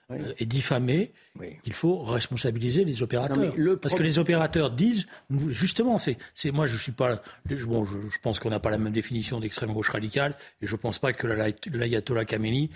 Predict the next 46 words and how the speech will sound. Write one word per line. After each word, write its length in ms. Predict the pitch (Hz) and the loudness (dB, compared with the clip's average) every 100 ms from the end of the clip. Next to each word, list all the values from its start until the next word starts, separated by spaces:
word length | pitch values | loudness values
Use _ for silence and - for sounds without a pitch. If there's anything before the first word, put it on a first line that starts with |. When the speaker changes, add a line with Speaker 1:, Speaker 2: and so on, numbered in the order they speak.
| - | -12
Speaker 2:
fait 100 | - | -6
partie 260 | 117 117 151 | -2 -2 -2
de 40 | 117 | 0
l'extrême 260 | 113 120 | 0 0
gauche 180 | 117 123 | 0 0
radicale. 460 | 123 117 120 107 - | 0 0 0 0 0
Mais 160 | 170 151 | 0 0
c'est 160 | - - | 0 0
pas 80 | 170 | 0
grave. 320 | 165 151 104 - - - 147 | 2 0 -2 -12 -16 -6 0
Euh, 540 | 135 120 117 113 110 104 - - | 2 4 4 4 2 0 -8 -10
la 80 | 113 | -2
gauche 140 | 110 117 | 0 2
radicale 280 | 110 143 | 2 2
a 60 | 120 | 2
bon 160 | 127 131 | 2 2
dos 140 | 135 | 2
en 60 | 123 | 2
ce 80 | - | 0
moment. 320 | 120 117 104 - _ _ | 2 2 0 -6 _ _
Euh, 220 | 143 135 131 | 0 2 2
mais 220 | 151 147 156 139 | 2 0 -2 -6
le 60 | 135 | -4
problème 280 | - 156 151 | -2 0 0
qui 100 | 143 | -2
est 60 | |
posé, 260 | 147 143 233 | -2 0 0
c'est 160 | - 139 | 0 0
aujourd'hui 340 | 123 131 208 - | 0 2 0 0
comment 340 | 170 202 233 | 2 2 2
on 60 | 165 | -2
contrôle 360 | - 139 190 180 | -4 -2 -2 0
ces 120 | 139 | 0
réseaux 240 | 120 139 | 0 -2
sociaux. 400 | - 120 - 110 - _ _ - | -4 -6 -4 -4 -6 _ _ -6
Parce 140 | 131 | -2
que 80 | 185 | 0
sinon, 320 | 208 226 285 - _ _ | 2 2 0 -4 _ _
un 140 | - 202 | 2 4
jour 200 | 208 226 | 4 4
ou 60 | |
l'autre, 260 | 208 202 - | 4 2 -2
vous 100 | 147 | -4
serez 160 | 151 160 | -2 0
le 60 | 147 | 0
premier 440 | - 156 147 131 | 0 2 0 -4